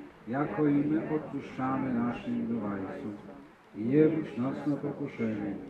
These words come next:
ale nas zbaw od złego. Wszechmogący Boże,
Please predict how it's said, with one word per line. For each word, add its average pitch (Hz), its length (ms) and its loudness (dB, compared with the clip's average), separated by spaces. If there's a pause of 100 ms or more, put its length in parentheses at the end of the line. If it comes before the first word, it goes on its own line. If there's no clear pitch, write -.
(320)
ale 113 200 0
nas 107 420 -2
zbaw 127 380 -2
od 104 80 -6
złego. 92 560 -6 (760)
Wszechmogący 117 680 0
Boże, 127 380 0